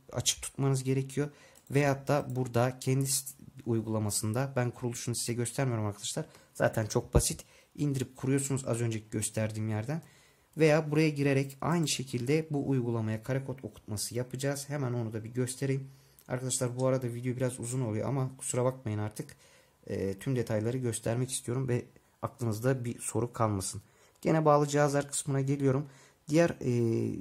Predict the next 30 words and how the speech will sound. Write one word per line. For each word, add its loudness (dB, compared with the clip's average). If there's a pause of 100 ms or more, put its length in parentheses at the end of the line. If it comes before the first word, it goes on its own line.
(140)
cihazı 2
kapatmama 0
gerek 2
yok. -4
Yani 0
buradan 2
durdurmama 0
gerek -2
yok. -4 (360)
Dört 8
tane 2
cihaz 0
bağlayabiliyorum. 4 (380)
İkisi -2
de 0
bilgisayardan 2
olmasına 2
rağmen 2
birisi 0
uygulama, 4
birisi 0
de 4
web 4
sitesi -4
olduğu -2
için -4 (300)
zaten 2
burada 0
bakın -2
Google 0